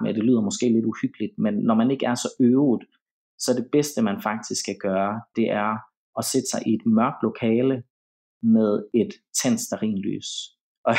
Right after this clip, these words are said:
<laughs> det lyder måske lidt uhyggeligt, men det er en af de bedste ting, man kan gøre, når man ikke er særlig øvet endnu. Fordi det, der er med ånder, det er, at de har bedst ved at komme igennem til en, når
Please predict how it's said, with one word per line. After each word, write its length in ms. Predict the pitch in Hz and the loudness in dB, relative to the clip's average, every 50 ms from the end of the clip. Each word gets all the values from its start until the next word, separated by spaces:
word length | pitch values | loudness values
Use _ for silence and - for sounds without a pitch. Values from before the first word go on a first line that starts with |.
| - - | 0 -2
<laughs> 140 | 139 - - | -4 -2 0
det 100 | 131 123 | 2 4
lyder 180 | 139 135 117 | 4 4 4
måske 320 | 110 113 - - 139 120 117 | 4 2 0 0 0 2 2
lidt 140 | 120 117 113 | 2 0 0
uhyggeligt, 420 | 113 - 165 - - 113 - - | -2 -2 -2 0 0 -2 2 2
men 140 | 117 110 110 110 - _ _ _ _ _ _ _ _ - | 0 0 0 -2 -6 _ _ _ _ _ _ _ _ 2
det 200 | 143 131 117 120 | 2 2 4 2
er 300 | 120 113 110 107 110 - - - | 2 2 2 0 -2 -4 -4 -2
en 160 | 147 143 131 120 | 2 4 4 4
af 80 | 113 | 4
de 140 | 120 107 - - | 2 -2 -2 0
bedste 320 | 147 - - - 117 113 | -2 -2 0 -4 -4 -4
ting, 260 | - - 120 117 107 | -2 0 0 0 0
man 140 | 98 98 98 | 0 -2 -2
kan 120 | - 104 98 | -4 -4 -2
gøre, 320 | - 98 98 95 104 110 110 - - _ _ _ _ _ _ _ | 0 0 2 2 0 0 -4 -6 -14 _ _ _ _ _ _ _
når 120 | 120 113 | 2 2
man 180 | 107 110 110 113 | 2 2 2 0
ikke 120 | 131 117 | 0 0
er 120 | 117 113 - 117 | 0 0 2 2
særlig 240 | 110 110 113 120 - | 2 2 2 2 4
øvet 320 | 135 117 117 123 127 117 107 | 4 6 6 6 6 4 2
endnu. 280 | 95 92 95 95 - _ _ _ _ _ _ _ _ _ _ - | 0 0 -2 -4 -8 _ _ _ _ _ _ _ _ _ _ -8
Fordi 220 | - 110 117 113 107 - - - - _ _ _ _ _ _ _ _ - | -2 2 4 4 4 2 -2 -6 -10 _ _ _ _ _ _ _ _ 0
det, 140 | 151 156 | 2 2
der 120 | 151 104 - - | 2 0 -2 -2
er 300 | - 110 110 120 127 123 120 - _ - | -2 0 0 0 -2 -4 -6 -12 _ 0
med 100 | 117 104 - | 2 2 2
ånder, 280 | - 104 104 117 120 117 - | 2 0 2 0 0 0 0
det 80 | 135 113 | 0 2
er, 80 | 117 | 2
at 120 | 117 117 - - 123 | 0 0 -4 -4 -4
de 100 | 110 - | -2 -2
har 160 | 113 - - - | -4 -6 -2 -2
bedst 200 | 143 143 - - - 123 | -2 -2 -2 -4 -2 0
ved 140 | 113 117 | 2 2
at 100 | 123 120 - | 0 -2 -2
komme 180 | - 107 104 101 | -2 -2 -2 -2
igennem 300 | 104 - 131 120 107 101 | -2 0 0 2 0 0
til 160 | 101 - 104 - | -2 -2 -2 -2
en, 160 | 107 104 101 | 0 0 0
når 120 | 101 101 | -2 -2